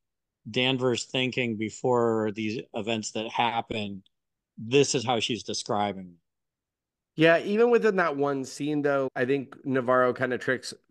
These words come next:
Speaker 2: quickly transitions to talk about the water, and Danvers actually says, "I know."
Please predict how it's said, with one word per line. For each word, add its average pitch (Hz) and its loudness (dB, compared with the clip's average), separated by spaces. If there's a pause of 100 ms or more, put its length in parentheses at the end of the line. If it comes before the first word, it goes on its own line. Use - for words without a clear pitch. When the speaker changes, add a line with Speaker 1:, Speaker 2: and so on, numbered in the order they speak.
(220)
Speaker 2:
quickly 143 2
transitions 120 0
to 123 -2
talk 123 2
about 123 4
the 113 2
water, 120 0 (600)
and 135 0
Danvers 135 4
actually 127 -2
says, 120 0
"I 110 0
know." 120 -2